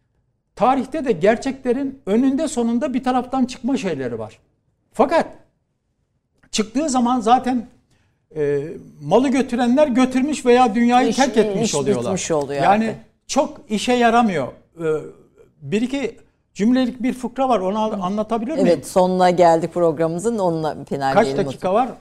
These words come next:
Speaker 2: E, bir beş dakikamız var efendim.
Speaker 1: Bir iki şiir okuyacağım. O da şu, Boğaz akıntısı tersine birisi kayıkla her akşam sebze taşıyormuş. Ee, yalılardan birisi de her akşam hafif çakıştırıp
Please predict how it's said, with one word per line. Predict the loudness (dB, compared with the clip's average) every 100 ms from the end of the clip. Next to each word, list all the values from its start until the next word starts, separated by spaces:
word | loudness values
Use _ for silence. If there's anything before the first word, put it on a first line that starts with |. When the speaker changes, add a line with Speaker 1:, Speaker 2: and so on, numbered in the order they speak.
| _ -10
Speaker 2:
E, | -4 -2 0 0
bir | 2 6
beş | 6 6
dakikamız | 0 -2 -6 -12 -12
var | -16
efendim. | -14 -16 -16 _ _ _ _ _ _ _ -8
Speaker 1:
Bir | -6
iki | -4 -6
şiir | -4 -2
okuyacağım. | -2 -4 -10 -10 -6 -4 -4 -10 _ _ _ _ 0
O | 0
da | 2
şu, | -2 -4 -6 -10
Boğaz | -6 2 4 2 0 -12 _ _ _ _ _ _ _
akıntısı | -4 0 0 -2 -6 0
tersine | 0 2 -2 -2 -4 -8 _ _
birisi | -8 -6 -4 -4
kayıkla | 0 0 0 -2
her | 0 0 0
akşam | -2 -2 -6
sebze | -4 -4 -4 -4
taşıyormuş. | -4 -8 -6 -6 -6 -8 -10 _ _ _ _ -8
Ee, | -2 -2 -2 -8 -20 _ _ -8
yalılardan | 2 4 4 4 4 4 2
birisi | 0 -2
de | -2
her | -2 0
akşam | -2 -4 -4
hafif | -2 -4 -6
çakıştırıp | -4 -4 -4 -6 -4 -4 -10